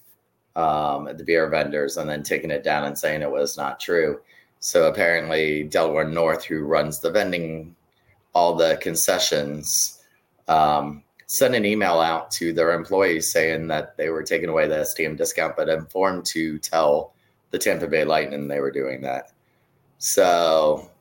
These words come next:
when I posted it, of course, reps started reaching out to me saying it was incorrect. They knew nothing about it.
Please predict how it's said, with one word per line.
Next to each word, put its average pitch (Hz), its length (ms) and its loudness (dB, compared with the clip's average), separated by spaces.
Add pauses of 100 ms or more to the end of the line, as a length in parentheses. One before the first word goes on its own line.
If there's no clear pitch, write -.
(200)
when 90 220 0
I 85 180 2
posted 82 520 0
it, 78 500 0 (420)
of - 200 -2
course, 78 340 2
reps 78 360 0
started 80 300 2
reaching 78 340 -4
out 71 240 -2
to 82 100 -6
me 76 180 -4
saying 73 680 -2 (260)
it 90 80 0
was 80 180 -4
incorrect. 80 600 -2
They 78 120 0
knew 78 180 -6
nothing 73 340 -6
about 76 420 2
it. 69 200 0